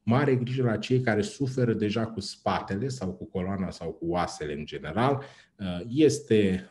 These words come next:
o mare șansă să se activeze diverse dureri care în niciun caz nu pun viața în pericol. Cocoșelul.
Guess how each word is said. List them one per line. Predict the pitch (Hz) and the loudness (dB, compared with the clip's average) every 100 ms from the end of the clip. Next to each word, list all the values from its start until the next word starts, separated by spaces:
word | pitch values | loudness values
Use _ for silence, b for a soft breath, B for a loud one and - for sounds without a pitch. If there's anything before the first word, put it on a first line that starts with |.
| _ | _
o | - 98 | -6 -2
mare | 104 104 92 | 0 0 -2
șansă | - 101 101 95 | -2 0 -2 -4
să | 87 92 | -8 -10
se | - 87 | -8 -8
activeze | 85 - 82 98 95 87 | -10 -10 -4 -2 -2 -4
diverse | 82 80 85 - 76 | -10 -10 -10 -8 -10
dureri | 73 78 76 92 95 b b b b _ - | -8 -6 0 2 0 b b b b _ 0
care | 139 | 2
în | 110 | 4
niciun | 117 120 92 82 | 4 2 -4 -4
caz | 92 95 | -2 -4
nu | 82 87 98 101 - | -4 -2 -2 -4 -6
pun | 80 82 - - | -6 -6 -10 -8
viața | 80 76 - 73 | -6 -6 -8 -10
în | 67 | -10
pericol. | 65 65 - - - - _ _ _ _ _ _ _ _ | -8 -10 -10 -16 -20 -20 _ _ _ _ _ _ _ _
Cocoșelul. | - 160 160 160 135 - 92 92 85 82 82 85 80 | 2 2 6 6 6 2 0 0 -2 -6 -8 -8 -10